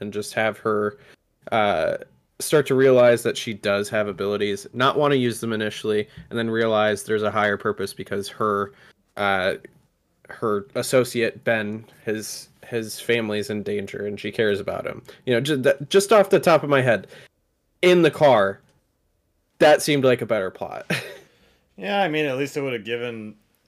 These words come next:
Speaker 2: some explanation to some of the events in this movie that we never get <laughs> explanations to. So,
Speaker 1: Exactly.
Speaker 2: yeah, maybe.
Speaker 1: It just makes more sense for a character who can see the future, too, is,
Speaker 2: Mm-hmm.
Speaker 1: like,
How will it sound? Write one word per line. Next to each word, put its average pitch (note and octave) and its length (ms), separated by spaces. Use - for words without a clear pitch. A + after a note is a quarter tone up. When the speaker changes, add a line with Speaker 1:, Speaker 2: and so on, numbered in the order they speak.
Speaker 2:
some B2 680
explanation A2 1000
to G#2+ 220
some G#2+ 220
of G#2+ 80
the G#2 140
events G2 420
in G2 100
this F#2 200
movie G2 300
that G#2 140
we G2 120
never F#2 400
get F#2 140
<laughs> - 0
explanations A2 920
to. G#2+ 340
So, G2+ 200
Speaker 1:
Exactly. A#2+ 500
Speaker 2:
yeah, G#2 240
maybe. F#2+ 320
Speaker 1:
It F3+ 120
just G#3+ 200
makes G#3 220
more G3 160
sense D#3 320
for D#3 160
a B2 80
character A#2+ 380
who A#2+ 120
can A2+ 200
see - 180
the G#2 140
future, G#2 420
too, G#2 380
is, G#2 300
Speaker 2:
Mm-hmm. F#2 40
Speaker 1:
like, F#2+ 460